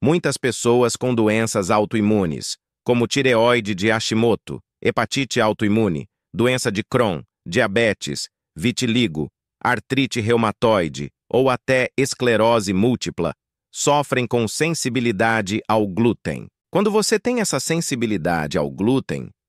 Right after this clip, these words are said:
o seu sistema imune ataca as próprias células do intestino depois que o glúten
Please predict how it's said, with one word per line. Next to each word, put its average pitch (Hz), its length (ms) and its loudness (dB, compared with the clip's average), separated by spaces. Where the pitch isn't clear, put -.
o 110 60 -2
seu 180 180 -2
sistema 143 480 -2
imune 131 480 0
ataca 120 640 0
as 98 160 -4
próprias 170 520 -2
células 123 560 2
do 107 100 -2
intestino 117 680 -2
depois 131 480 0
que 143 100 -2
o 120 60 0
glúten 139 520 0